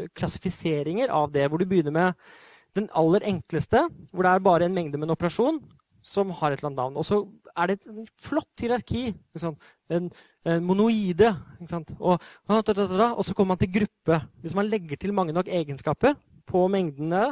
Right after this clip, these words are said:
og operasjonene, så kommer man til det som kalles en gruppe. Vi kan ikke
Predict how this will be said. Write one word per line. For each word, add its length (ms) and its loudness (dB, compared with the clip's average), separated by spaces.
og 220 0
operasjonene, 500 -2
så 100 -6
kommer 220 -2
man 80 -12
til 80 -4
det 80 -8
som 100 -10
kalles 220 -6
en 80 -2
gruppe. 320 -4
Vi 80 -2
kan 80 2
ikke 160 -8